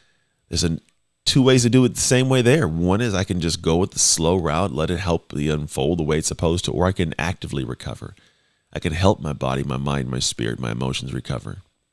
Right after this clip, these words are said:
And if you guide them by taking actions, what you find is you feel more in control.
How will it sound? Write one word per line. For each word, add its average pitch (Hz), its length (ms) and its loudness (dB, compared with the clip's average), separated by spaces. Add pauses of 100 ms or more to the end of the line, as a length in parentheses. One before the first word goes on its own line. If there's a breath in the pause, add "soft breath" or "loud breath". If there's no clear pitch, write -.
(400)
And 82 120 -2
if - 160 -4
you 101 100 2
guide 85 480 2
them 65 220 -4
by 65 140 -2
taking 78 340 -2
actions, 78 580 -2
what 82 160 -8
you - 80 -8
find 104 380 -4
is 73 320 -4 (500 soft breath)
you 98 260 4
feel 80 280 0
more 80 200 0
in 85 120 -2
control. 87 560 -6